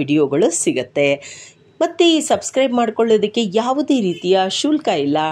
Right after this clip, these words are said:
ಹಣ ಇಲ್ಲ, ಏನೂ ಇಲ್ಲ, ಸಂಪೂರ್ಣ ಉಚಿತ. ಅದಕ್ಕೋಸ್ಕರ ಹೇಳ್ತಾ ಇದ್ದೀನಿ. ಮತ್ತೆ ಈ ಲಲಿತಾ ಸಹಸ್ರನಾಮದ ಒಂದು ನಾಮವನ್ನ ನಾನು ಹಾಕುವ, ನಿಮಗೆ ಯಾವ ತೊಂದರೆ ಇದೆಯೋ ಅದನ್ನ ನೋಡ್ಕೊಳ್ಳಿ.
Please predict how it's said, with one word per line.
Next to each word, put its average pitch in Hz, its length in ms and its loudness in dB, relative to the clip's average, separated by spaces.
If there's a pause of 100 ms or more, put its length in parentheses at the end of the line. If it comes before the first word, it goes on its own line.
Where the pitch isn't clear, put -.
ಹಣ 151 180 -2 (200)
ಇಲ್ಲ, 139 120 -2 (240)
ಏನೂ 247 200 2 (100)
ಇಲ್ಲ, 139 160 -2
ಸಂಪೂರ್ಣ 165 580 -2 (640)
ಉಚಿತ. 165 380 -2 (680)
ಅದಕ್ಕೋಸ್ಕರ 170 580 0 (500)
ಹೇಳ್ತಾ 160 440 -2
ಇದ್ದೀನಿ. 151 300 2 (420)
ಮತ್ತೆ 277 300 2 (340)
ಈ 180 100 2 (160)
ಲಲಿತಾ 147 380 0 (160)
ಸಹಸ್ರನಾಮದ 185 1120 0 (640)
ಒಂದು 147 260 2 (1080)
ನಾಮವನ್ನ 202 640 2 (100)
ನಾನು 185 260 0
ಹಾಕುವ, 180 360 0 (120)
ನಿಮಗೆ 240 300 0
ಯಾವ 202 200 2 (120)
ತೊಂದರೆ 208 340 2
ಇದೆಯೋ 208 280 2 (460)
ಅದನ್ನ 165 280 0
ನೋಡ್ಕೊಳ್ಳಿ. 226 520 2